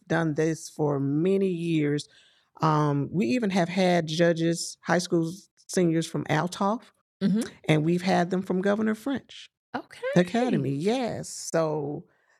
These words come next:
Speaker 1: that is something that we and the students really, really enjoy themselves. And we often tell the judges in our training classes that we have students that will be coming to your precinct, so treat them accordingly.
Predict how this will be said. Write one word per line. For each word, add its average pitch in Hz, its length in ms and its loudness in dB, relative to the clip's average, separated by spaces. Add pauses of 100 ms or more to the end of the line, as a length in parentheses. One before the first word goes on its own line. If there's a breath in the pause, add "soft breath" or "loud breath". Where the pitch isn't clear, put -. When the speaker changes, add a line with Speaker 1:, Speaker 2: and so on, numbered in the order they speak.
(120)
Speaker 1:
that 175 200 2
is 170 140 0
something 160 380 -2
that 147 220 0
we 147 800 -2 (320)
and 190 200 4
the 170 80 2
students 185 720 -2
really, 170 480 2
really 156 560 0
enjoy 147 420 2
themselves. 131 580 -4 (340 loud breath)
And 160 180 2
we 170 200 4
often 202 380 0
tell 190 280 0
the 175 120 0
judges 156 560 -2
in 165 140 0
our 156 180 -2
training 160 460 2
classes 139 480 -4
that 135 200 -2
we 180 180 -6
have 143 280 -6
students - 460 -4
that 143 180 -2
will 110 80 -10
be - 140 -10
coming 180 340 -2
to 185 120 -4
your 147 160 -2
precinct, 180 500 -2
so 143 160 -4
treat 185 500 -2
them 170 320 0
accordingly. - 760 -2